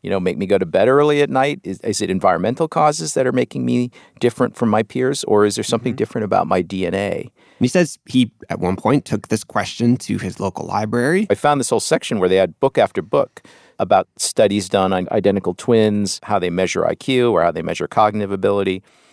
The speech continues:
Speaker 1: So I just, it was very stark in my mind that something about our D N A could influence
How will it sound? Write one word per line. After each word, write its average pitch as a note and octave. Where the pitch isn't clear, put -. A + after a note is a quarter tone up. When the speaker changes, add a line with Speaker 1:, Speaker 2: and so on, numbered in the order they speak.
Speaker 1:
So -
I C#3
just, C#3+
it C3
was A#2+
very D3+
stark -
in G#2+
my G2+
mind F#2+
that E2
something -
about A2
our F#2
D F2+
N F2
A E2+
could F#2
influence A#2+